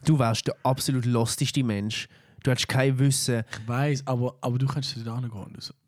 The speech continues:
Speaker 2: ich komm von dort und dort. Und dann erzählst du so Fakten, die du weißt. Und dann zeigst du so dein iPhone zwei G.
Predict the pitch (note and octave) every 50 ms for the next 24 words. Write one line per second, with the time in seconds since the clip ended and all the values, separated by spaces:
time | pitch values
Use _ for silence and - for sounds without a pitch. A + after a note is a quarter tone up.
0 | _ _ _ _ - - - - G#2+ G#2 G2+ - G2+ - - A2 - F#2+ B2 C3+
1 | - - - A2+ A2 G#2 G#2+ - - A2 G#2 - - - - A2 A#2 - - -
2 | - - G2+ G2 F#2+ G#2 A2 G#2+ G#2 A2+ - - - - - - - - - -
3 | - - - - - - - - - - - - - - B2+ C3 C3 - C#3+ C3
4 | B2 C3+ - - G#2+ G#2+ G#2 - - - G#2 G#2 A2+ A#2 A2+ - - A2 G2+ G2+
5 | F#2+ F#2 - _ _ _ - - - - - G2+ G2 G2 G2+ G#2 G2+ G2 - -
6 | - - - _ _ - - G#2+ G#2+ G#2 G#2 G2+ C3